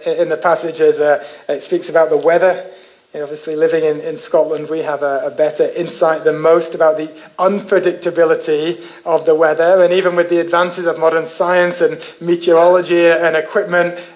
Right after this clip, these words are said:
uh, you know, we still can't exactly predict the weather, can we?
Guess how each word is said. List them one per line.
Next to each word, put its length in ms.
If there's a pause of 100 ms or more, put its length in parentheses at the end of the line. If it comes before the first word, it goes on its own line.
uh, 180
you 80
know, 100
we 100
still 280
can't 220
exactly 480
predict 420
the 120
weather, 260
can 260
we? 80